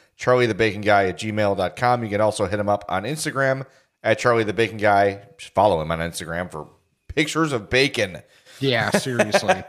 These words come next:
Speaker 1: <laughs> And he's on Twitter at C Z the Bacon Guy. He said it. I will stand by it. I know Rick will too.
Speaker 2: Mm-hmm.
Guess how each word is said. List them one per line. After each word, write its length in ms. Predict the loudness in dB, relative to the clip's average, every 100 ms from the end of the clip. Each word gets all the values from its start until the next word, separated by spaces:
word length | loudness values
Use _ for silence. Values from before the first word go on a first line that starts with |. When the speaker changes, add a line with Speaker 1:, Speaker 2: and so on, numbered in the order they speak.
| -18
Speaker 1:
<laughs> 160 | -10 -2
And 100 | 0
he's 140 | 2
on 140 | 2
Twitter 360 | 2 2 4 4
at 320 | 4 2 0
C 460 | -10 -4 -4 -4 -6
Z 280 | -6 -2 -2
the 100 | -2
Bacon 340 | 2 0 0 0
Guy. 400 | 4 6 4 0 -10 -20 -20 -6
He 160 | -2
said 260 | 2 4 6
it. 120 | 4 4
I 140 | 4
will 120 | 4
stand 280 | 2 2 4
by 160 | 4 4
it. 80 | 4
I 40 |
know 140 | 2 2
Rick 260 | 2 2
will 160 | 2 2
too. 400 | 2 0 2 -2 -8 -20 _ -12
Speaker 2:
Mm-hmm. 340 | -10 -4